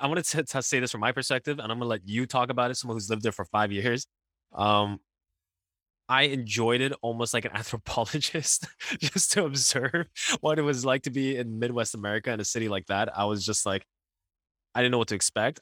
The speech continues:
Actually, speaking to locals, to the few locals I did get to speak to, I actually really thought they were cool. I thought they were really down to earth, really humble, really honest.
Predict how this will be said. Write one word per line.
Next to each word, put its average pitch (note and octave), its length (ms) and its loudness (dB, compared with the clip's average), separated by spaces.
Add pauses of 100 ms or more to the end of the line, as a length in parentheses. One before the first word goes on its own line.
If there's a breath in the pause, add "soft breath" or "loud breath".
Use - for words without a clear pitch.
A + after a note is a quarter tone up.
(120)
Actually, C#3 340 0 (180)
speaking E3 480 0
to D3+ 100 0
locals, A#2 640 0
to A2 80 -2 (220)
the G2 40 -6
few A#2 240 -2
locals A#2 260 0
I G2+ 60 2
did G2+ 180 -2
get G#2 120 -2
to - 60 -6
speak A2 160 -2
to, C#3 120 -2
I F#2+ 120 -2
actually G#2+ 200 2
really G2+ 260 -2
thought F2+ 160 -2
they G2+ 60 0
were F2 120 -6
cool. G2 340 -4
I G2 100 0
thought F#2+ 160 -4
they G2+ 80 0
were F#2+ 140 0
really F#2+ 200 -2
down F#2 200 -2
to - 80 -4
earth, G2 360 -2
really F#2+ 200 0
humble, F#2 440 0
really G2 280 2
honest. F#2 500 -2